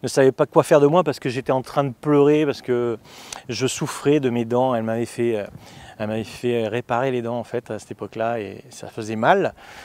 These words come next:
Et du coup, euh, en voyant ces bonsaïs, euh, en vitrine, eh bien, euh, ma mère, elle s'est dit : « Tiens, pourquoi pas rentrer dans le magasin ? Ça va lui changer les idées, quoi. »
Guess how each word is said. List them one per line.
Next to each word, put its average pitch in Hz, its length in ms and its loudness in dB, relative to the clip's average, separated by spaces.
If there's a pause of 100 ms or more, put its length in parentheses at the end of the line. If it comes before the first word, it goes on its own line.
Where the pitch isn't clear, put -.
(160)
Et 127 100 2
du 127 140 -2
coup, 233 320 2
euh, 123 480 6
en 135 100 4
voyant 151 220 4
ces 139 160 0
bonsaïs, 131 520 2
euh, 113 360 2
en 117 240 -6
vitrine, 127 680 -4 (680)
eh 120 80 -2
bien, 127 320 0
euh, 113 420 2
ma 110 140 -4
mère, 151 160 -6
elle 135 80 -10
s'est 120 100 -6
dit : « 165 160 -8
Tiens, 202 180 -6
pourquoi 139 280 -10
pas 135 80 -4
rentrer 127 180 -4
dans 127 100 0
le 120 60 -4
magasin ? 120 320 0
Ça 143 140 -4
va 123 40 2
lui 117 240 -4
changer 120 280 -6
les 127 200 -6
idées, 143 200 -8
quoi. » - 160 -14